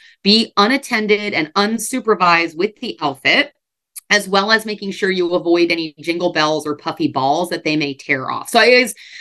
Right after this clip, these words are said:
I wanna put it out there. Some folks might be using outfits, but I think to your, to your point about the toys is it's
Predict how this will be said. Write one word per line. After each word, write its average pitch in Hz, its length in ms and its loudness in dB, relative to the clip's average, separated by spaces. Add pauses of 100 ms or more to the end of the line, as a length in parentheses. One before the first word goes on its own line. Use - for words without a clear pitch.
(100)
I 226 80 2
wanna 285 260 2
put 277 140 2
it 294 60 4
out 269 220 2
there. 262 360 2 (380)
Some 262 320 2
folks 262 480 0
might 208 300 0
be 247 80 -8
using 233 420 -2
outfits, 208 460 -2
but 226 160 -2
I 226 60 2
think 370 280 -6
to 294 100 0
your, 262 180 0
to - 180 -10
your 240 80 -4
point 294 340 0
about 240 300 2
the 180 80 -2
toys 269 880 2 (420)
is 240 380 4
it's - 380 2